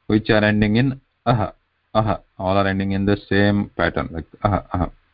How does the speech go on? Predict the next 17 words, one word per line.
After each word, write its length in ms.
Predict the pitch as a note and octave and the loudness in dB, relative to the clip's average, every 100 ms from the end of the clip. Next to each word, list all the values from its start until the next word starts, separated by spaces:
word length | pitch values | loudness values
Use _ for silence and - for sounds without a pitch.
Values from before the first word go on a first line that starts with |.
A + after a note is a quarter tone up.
| _ - | _ -4
So 100 | G2 | 0
there 160 | G#2+ | 2
are, 140 | A2 - _ _ _ - - - | 2 0 _ _ _ -20 -18 -4
all 260 | G2+ G2+ | 2 4
the 440 | A#2+ B2 A#2+ A#2+ C2 _ | 4 4 2 -2 -10 _
masculine 500 | G#2 G2 - A2+ A2 | -8 -8 -4 -2 2
words 220 | A2 G#2+ - | 0 0 -2
in 260 | G#2 G2+ G2+ | -2 -2 -4
Sanskrit 420 | F#2+ - G2+ - | -6 -4 -6 -4
language 400 | F#2+ G2 G2+ G2+ - - _ _ _ G2 | -4 0 2 2 -2 -20 _ _ _ -2
do 100 | G2 | 2
not 240 | G2+ G2 | 2 2
end 160 | F#2+ F2 | 0 2
like 220 | F2 D2 | 0 -2
this. 160 | D2 C2 - | -6 -8 -6
These 200 | F#2+ F2+ | -2 0
are 180 | F#2+ | 0